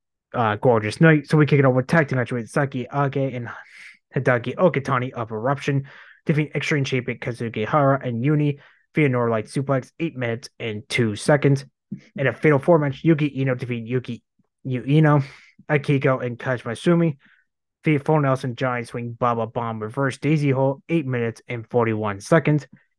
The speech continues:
<clears throat> Excuse me. Uh, six-man tag, we had Damnation T A defeating Burning's Yusuke Okada and Yoa Koryoku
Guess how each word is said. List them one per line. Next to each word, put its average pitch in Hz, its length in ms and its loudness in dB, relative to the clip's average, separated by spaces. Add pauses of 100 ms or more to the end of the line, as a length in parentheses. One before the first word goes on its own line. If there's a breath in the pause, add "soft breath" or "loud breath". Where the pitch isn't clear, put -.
(200)
<clears throat> - 600 -2
Excuse - 500 4
me. 107 220 -6 (1700)
Uh, 131 160 2
six-man 147 360 0
tag, 131 200 0
we 131 80 0
had 120 80 -2
Damnation 143 460 -2
T 123 140 -6
A 120 60 -6
defeating 113 360 -8 (760 soft breath)
Burning's 131 440 2
Yusuke 131 420 0
Okada 143 500 0
and 123 200 -8
Yoa 120 200 -2
Koryoku 147 600 2